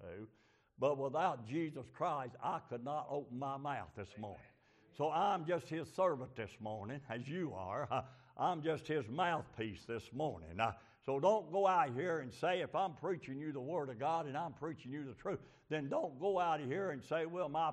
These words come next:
preacher said this and my preacher said that." You tell people, "My preacher said that God said it," amen, and not Ralph. Search the Scriptures.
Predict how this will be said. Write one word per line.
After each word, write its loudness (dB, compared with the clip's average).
preacher -2
said -4
this -2
and -4
my 2
preacher -4
said -4
that." 0
You -2
tell 2
people, 0
"My 2
preacher 0
said 0
that -4
God 6
said -2
it," -10
amen, -14
and -6
not -4
Ralph. -10
Search 4
the -4
Scriptures. -8